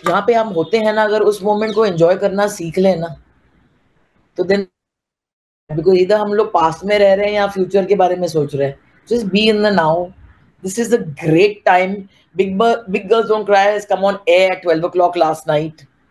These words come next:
The reviews are great। People are loving it। It's connecting।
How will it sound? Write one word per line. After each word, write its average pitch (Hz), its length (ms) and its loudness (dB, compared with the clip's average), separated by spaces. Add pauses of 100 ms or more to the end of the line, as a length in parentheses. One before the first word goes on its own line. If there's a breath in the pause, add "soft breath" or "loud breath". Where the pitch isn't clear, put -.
(540)
The - 0 -
reviews 202 400 0
are 214 100 4
great। 160 520 0 (440)
People 196 120 -4
are 220 220 2
loving 160 260 0
it। - 0 -
It's 180 220 -4
connecting। 180 840 -2